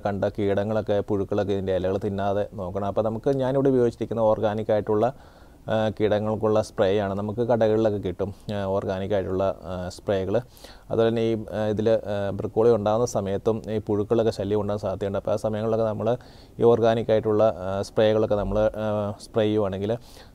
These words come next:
ആ, അത് ഒരു പരിധി വരെ നമുക്ക് ഈ കീടങ്ങളിൽ നിന്നുള്ള ആക്രമണങ്ങളിൽ നിന്ന് നമുക്ക് ഈ ബ്രൊക്കോളിനെ നമുക്ക് സംരക്ഷിക്കാൻ സാധിക്കും. അതുപോലെ തന്നെ ര-, നമുക്ക് നമ്മുടെ ഹെൽത്തിനും അത് വളരെ നല്ല രീതിയിൽ നമ്മളത് കഴിക്കുമ്പോൾ നമ്മൾ ഈ രാസ, ആ, കീടങ്ങളൊക്കെ ഉപയോഗിക്കുവാണെങ്കിൽ അതിൽ നമ്മുടെ ഹെൽത്തിനെ ബാധിക്കും. അപ്പോൾ നമ്മൾ ഈ ഓർഗാനിക് ആയിട്ടുള്ള,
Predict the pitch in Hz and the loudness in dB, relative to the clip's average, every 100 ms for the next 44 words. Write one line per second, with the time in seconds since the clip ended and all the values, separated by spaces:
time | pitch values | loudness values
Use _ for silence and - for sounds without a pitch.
0 | - 107 92 82 107 - 104 110 113 120 | -8 -4 -2 0 0 0 2 2 2 2
1 | 110 113 127 113 101 95 107 104 104 104 | 2 4 4 4 0 -2 -2 0 0 0
2 | 104 101 104 107 101 95 101 104 104 104 | -2 -4 -2 0 0 -2 -4 -2 -2 -4
3 | 107 98 90 104 98 - 95 98 98 101 | -4 -6 -4 -4 -4 -4 -4 -2 -2 -2
4 | - 101 98 - 107 101 95 98 120 - | -2 -4 -6 -4 -4 -4 -6 -6 -6 -8
5 | - - - 107 107 113 110 113 127 - | -18 -16 -2 2 4 4 4 2 -2 0
6 | 110 107 - 120 113 104 117 113 110 120 | 2 2 0 -4 -4 0 0 0 0 0
7 | 107 113 120 110 110 104 101 110 107 104 | 0 -2 -2 0 2 0 0 0 0 0
8 | 104 101 101 101 110 101 113 117 120 123 | 0 0 -2 -2 0 0 0 2 2 2
9 | - - - - 123 131 135 135 123 120 | -6 -20 -20 -6 2 6 6 8 8 6
10 | 127 120 - 120 117 120 113 113 113 110 | 4 4 4 0 0 4 4 4 2 2
11 | 104 107 110 101 104 95 98 101 101 107 | 2 2 0 0 0 0 0 -2 -2 -2
12 | 104 92 110 107 92 92 101 107 110 117 | -2 -6 -4 -2 -2 -2 0 0 0 2
13 | 113 107 110 117 123 113 117 117 | 2 2 0 0 0 0 2 0